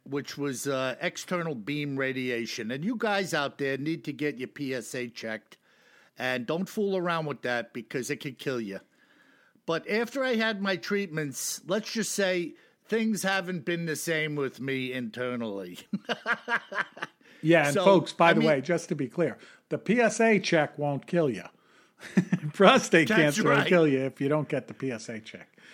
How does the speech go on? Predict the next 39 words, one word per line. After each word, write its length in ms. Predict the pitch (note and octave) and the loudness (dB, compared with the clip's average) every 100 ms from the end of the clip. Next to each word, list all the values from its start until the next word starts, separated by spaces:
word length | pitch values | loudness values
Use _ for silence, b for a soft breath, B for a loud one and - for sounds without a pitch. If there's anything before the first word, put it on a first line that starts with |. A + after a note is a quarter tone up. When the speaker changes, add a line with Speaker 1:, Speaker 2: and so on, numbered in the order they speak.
| B B B | B B B
Speaker 2:
All 240 | E3+ F#3+ F#3+ | 4 6 6
it 80 | |
is 60 | F3 | 6
Speaker 1:
Right, 80 | F3+ C#3+ | 4 2
Speaker 2:
is 100 | C3+ | 2
when 120 | D#3 | 2
you're 80 | C#3+ | 2
Speaker 1:
P 40 | |
S 60 | C#3 | 2
A 40 | |
Speaker 2:
getting 140 | F3+ D#3 | 0 0
your 100 | C#3+ | -4
blood 320 | D#3+ G3+ G#3 | 0 0 0
checked, 480 | - A3+ A3 A3 - | 0 2 2 -2 -6
go 220 | E3 G#3 | -4 -2
in 140 | G3+ F#3 | 0 2
there, 420 | F3 F#3 G3+ G3+ - | 2 2 2 -2 -6
and 180 | D3 C#3+ B B B | -6 -8 B B B
whether 260 | D3+ G3+ C4 | 4 4 6
your 160 | C4+ A3+ | 4 2
doctor 480 | F#3 G3+ A3 G3+ | 2 0 0 -4
says 500 | E3 - F#3 G#3 F3 | -4 0 2 4 2
you're 120 | C#3 A2+ | -4 -10
qualified 840 | - D3 F#3 F3+ F3 E3+ F3 D#3 | -6 -2 0 0 0 0 0 -2
for 320 | E3+ E3 E3 | -2 0 0
it 60 | C#3+ | -2
or 140 | A2+ | -4
not, 440 | B2+ E3 B2+ G2+ | -2 0 0 -6
just 220 | - G3 F#3+ | -6 -6 -4
say, 260 | F#3+ F3 | -2 0
like, 300 | C3+ C3 B2 | 0 -4 -4
"Hey, 280 | F3+ E3 F#2+ B B _ | 0 0 -2 B B _
while 220 | C3 F3 | 0 2
you're 100 | F#3+ | 2
testing 380 | F3+ F3 F3 F3 | 2 0 0 -2
all 140 | D#3 | -2
my 140 | D3 C3+ | -2 -4
blood, 420 | C3 C3+ B2+ A#2 - _ - | -6 -6 -4 -6 -12 _ -6
te-, 260 | D#3 D#3 | -4 -4